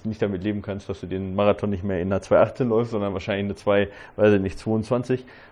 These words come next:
und du sagst, ich möchte eigentlich nicht daran erinnert werden, dass ich das nicht mehr schaffe, was ich früher geschafft habe. Ist das so ein bisschen der Grund auch, warum man in den Ultralauf flüchtet, oder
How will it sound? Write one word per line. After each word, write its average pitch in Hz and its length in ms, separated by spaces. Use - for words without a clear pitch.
und 107 160
du 104 60
sagst, 98 260
ich 92 100
möchte 101 300
eigentlich 98 160
nicht 101 180
daran 98 180
erinnert 95 320
werden, 98 240
dass 90 140
ich 95 100
das 98 200
nicht 101 120
mehr 98 120
schaffe, 95 260
was 95 100
ich 95 100
früher 101 200
geschafft 90 320
habe. 95 160
Ist 120 80
das 147 140
so 156 40
ein 135 60
bisschen 143 220
der 120 80
Grund 131 320
auch, 170 180
warum 120 180
man 113 140
in 110 140
den - 80
Ultralauf 151 480
flüchtet, - 360
oder 117 220